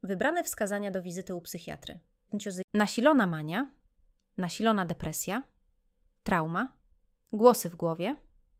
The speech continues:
myśli samobójcze, myśli prześladowcze, autoagresja, przedłużające się problemy z koncentracją i pamięcią, stres powodujący zaburzenia snu,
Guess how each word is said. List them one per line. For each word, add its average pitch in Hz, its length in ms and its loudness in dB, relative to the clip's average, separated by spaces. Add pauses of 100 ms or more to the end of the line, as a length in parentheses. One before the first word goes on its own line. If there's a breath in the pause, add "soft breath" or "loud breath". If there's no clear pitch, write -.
(380)
myśli 220 300 4
samobójcze, 165 720 -4 (680)
myśli 247 300 4
prześladowcze, 185 760 -4 (920)
autoagresja, 196 880 4 (840 soft breath)
przedłużające 208 640 4
się 254 120 -2
problemy 233 400 4
z - 60 -4
koncentracją 208 640 0
i - 120 -6
pamięcią, 170 680 -6 (420)
stres 294 360 2
powodujący 214 580 2
zaburzenia 190 460 0
snu, 170 380 -4